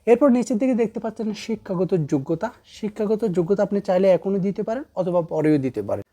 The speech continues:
তারপরও আমি কয়েকটি দিয়ে দেখাচ্ছি, এটি অবশ্যই আমি ভিডিওর শেষের দিকে, আহ, প্রোফাইল থেকে কীভাবে চেঞ্জ করতে হবে সেগুলো দেখিয়ে দিব। আপনার যদি ইচ্ছে হয় এখনই আপনি প্রোফাইল পিকচার যুক্ত করতে পারবেন।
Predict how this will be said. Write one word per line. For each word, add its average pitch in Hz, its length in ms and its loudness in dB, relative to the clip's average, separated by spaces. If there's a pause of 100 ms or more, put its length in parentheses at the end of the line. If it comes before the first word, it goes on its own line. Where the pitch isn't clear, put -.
(180)
তারপরও 233 400 6 (200)
আমি 220 140 2 (140)
কয়েকটি 196 300 0 (140)
দিয়ে 175 160 4 (120)
দেখাচ্ছি, 202 420 -6 (440)
এটি 165 160 -2 (240)
অবশ্যই 185 380 0
আমি 185 120 0 (120)
ভিডিওর 165 380 0
শেষের 180 340 -6 (100)
দিকে, 240 200 -8 (600)
আহ, 143 160 6 (100)
প্রোফাইল 180 360 4
থেকে 277 220 -2
কীভাবে 202 280 2 (100)
চেঞ্জ 175 160 0 (120)
করতে 185 200 -10
হবে 214 180 -6
সেগুলো 151 360 -4 (240)
দেখিয়ে 127 360 -6
দিব। 107 140 -6 (440)
আপনার 185 360 2
যদি 269 140 2 (100)
ইচ্ছে 226 280 -4
হয় 262 160 2 (200)
এখনই 262 400 -4
আপনি 180 140 0 (120)
প্রোফাইল 165 340 0
পিকচার - 260 -6 (140)
যুক্ত 147 220 -4 (120)
করতে 127 300 -8
পারবেন। 107 300 -6